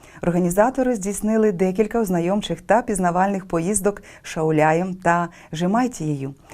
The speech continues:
Детальніше у сюжеті. Повнометражну відеострічку можна подивитися на інтернет-порталі Ета Плюс та на нашій сторінці у Facebook.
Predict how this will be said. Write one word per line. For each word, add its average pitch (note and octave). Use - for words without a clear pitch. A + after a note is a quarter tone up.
Детальніше A3+
у F3
сюжеті. D3
Повнометражну A3
відеострічку G3+
можна G3
подивитися F#3+
на G#3+
інтернет-порталі F#3+
Ета D#3
Плюс F#3
та A#3
на B3
нашій A#3+
сторінці G3+
у F3
Facebook. -